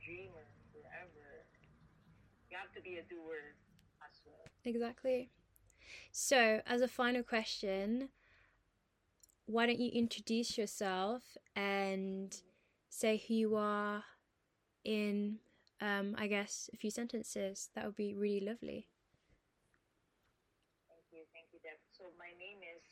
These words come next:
Speaker 1: Rika Aquino. I'm from the Philippines. Um, my ring name, or the name I use inside the ring and as a sportscaster, is Baby Dynamite. So I'm a professional boxer.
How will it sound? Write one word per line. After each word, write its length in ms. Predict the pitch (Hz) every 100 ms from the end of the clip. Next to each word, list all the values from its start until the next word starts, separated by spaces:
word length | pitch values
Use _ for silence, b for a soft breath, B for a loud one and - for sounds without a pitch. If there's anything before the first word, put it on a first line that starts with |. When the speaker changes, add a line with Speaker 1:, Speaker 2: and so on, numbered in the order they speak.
| 165
Speaker 1:
Rika 560 | 170 175 - 175 165 165 -
Aquino. 560 | - 170 160 156 165 - _ _ _ _ _
I'm 240 | 160 156 160
from 160 | 170 180
the 80 | 190
Philippines. 640 | 190 170 160 160 147 156 _ _ _ _ _ _ _ _
Um, 320 | 170 160 156 151 - _
my 240 | 180 180 165 151
ring 240 | 220 277 262
name, 320 | 170 156 - _ -
or 80 | 165 156
the 80 | 165
name 240 | 180 180
I 80 | 165 170
use 160 | 180 185
inside 320 | 175 165 156
the 140 | 147 175
ring 240 | 185 165
and 320 | 165 160 160 151
as 160 | - -
a 80 | 160
sportscaster, 960 | _ 165 151 - - 165 165 - 170 151 - 147
is 80 | - -
Baby 320 | 160 165 165
Dynamite. 640 | 151 147 151 - - - _ _ _ _ _ _
So 240 | - - 180 160 147 -
I'm 280 | 165 160 156 151 - 165
a 160 | 165
professional 960 | - 160 - 156 202 190 185 180 175 170 -
boxer. 640 | 160 156 - - 165 160